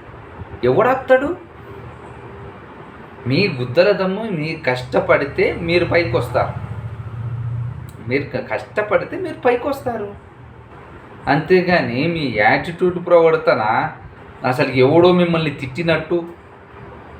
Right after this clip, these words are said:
మీ మాటలు, మిమ్మల్ని ఏదో తొక్కేస్తున్నట్టు. ఒక్కటే గుర్తుపెట్టుకోండి, మన సినిమాలో మ్యాటర్ ఉంటే,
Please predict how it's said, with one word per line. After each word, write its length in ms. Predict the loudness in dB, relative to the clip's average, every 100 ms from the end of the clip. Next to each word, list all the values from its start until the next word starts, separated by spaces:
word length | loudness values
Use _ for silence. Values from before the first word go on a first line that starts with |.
| -2
మీ 200 | 0 2
మాటలు, 640 | 4 4 4 4 2 0 -8 -14 -20 -20 -20 -20 -20 -20 -20 -20 -20 -18 -16 -4
మిమ్మల్ని 380 | 0 2 2 0
ఏదో 140 | -2
తొక్కేస్తున్నట్టు. 1120 | -4 -6 -8 -2 0 0 -2 -4 -4 -6 -10 -12 -16 -20 -20 -20 -20 -20 -20 -18 -18 -18 -20 -20 -20 -20 -20 -20 -20 -16 -8
ఒక్కటే 560 | -8 -4 -2 2 2 0
గుర్తుపెట్టుకోండి, 760 | -8 -6 -4 -4 -6 -10 -10 -12 -16 -18 -16 -16 -18 -16 -16 -14 -16 -16 -18 -20 -20 -18 -18 -18 -18 -18 -18 -20 -20 -20 -18 -10
మన 420 | -2 2 2 0
సినిమాలో 880 | -2 -4 -2 -2 -2 -2 0 2 2
మ్యాటర్ 640 | 0 -2 -2 0 0 -2 -8
ఉంటే, 720 | -8 -10 -4 -2 0 -2 -4